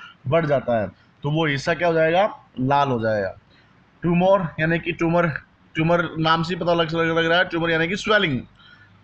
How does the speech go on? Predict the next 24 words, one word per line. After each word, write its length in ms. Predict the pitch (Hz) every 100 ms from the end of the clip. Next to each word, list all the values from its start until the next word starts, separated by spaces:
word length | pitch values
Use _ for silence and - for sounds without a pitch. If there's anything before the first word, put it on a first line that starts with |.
| - - - -
सूजा 280 | - 196 190
हुआ। 240 | 151 117 - - - _ _ -
तो 460 | 139 127 123 120 - _ _ - _ _ _ _ _ _
जहाँ 260 | 123 143 165
पे 120 | 190
inflammation 560 | 180 170 180 185 170 180
होगी, 240 | 165 180
एक 200 | 190 180
तो 60 | 170
वो 120 | 156
लाल 340 | 143 143 170
होगा, 280 | 180 185 208
दूसरा 420 | 175 156 151 170
उसका 220 | 175 - 170
sign 280 | 160 156 156
क्या 100 | 156
होगा? 140 | 170
वो 120 | 202
सूजा 320 | 208 156 147
हुआ 220 | 160 156 151
होगा। 180 | 151
वो 120 | 185 185
सूजेगा 360 | 151 147 165
क्यों? 280 | 165 170 202